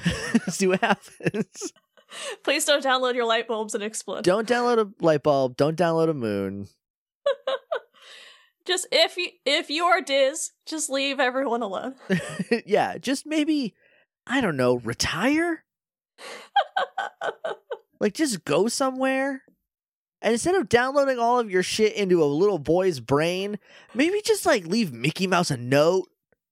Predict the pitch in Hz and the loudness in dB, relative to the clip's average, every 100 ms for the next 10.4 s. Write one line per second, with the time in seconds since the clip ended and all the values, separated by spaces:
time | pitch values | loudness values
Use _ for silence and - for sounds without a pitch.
0 | _ _ _ _ _ _ 160 - 220 208 | _ _ _ _ _ _ 0 2 2 2
1 | 185 226 220 226 - _ _ _ _ _ | 2 0 0 -4 -12 _ _ _ _ _
2 | _ _ - 175 127 143 185 214 170 170 | _ _ -2 0 0 0 2 2 2 2
3 | 185 190 196 190 208 196 202 - 160 202 | 2 2 2 2 2 2 2 0 2 2
4 | 202 196 - 151 143 156 180 160 139 127 | 2 2 0 0 2 2 4 2 2 0
5 | - 156 160 170 175 180 - _ 131 143 | 0 0 2 4 4 2 -2 _ 0 2
6 | 151 147 151 160 165 175 175 180 180 185 | 2 4 4 4 2 2 2 0 2 2
7 | 180 196 190 196 202 202 - - 320 349 | 2 2 0 0 0 -2 -4 -6 -4 0
8 | 370 285 311 285 - 349 277 330 311 285 | 0 2 2 2 0 -10 -8 -6 -2 -2
9 | 294 254 254 247 240 - 247 240 269 247 | 0 0 2 0 -2 -4 -4 -2 -2 -2
10 | 220 - - | -2 -4 -6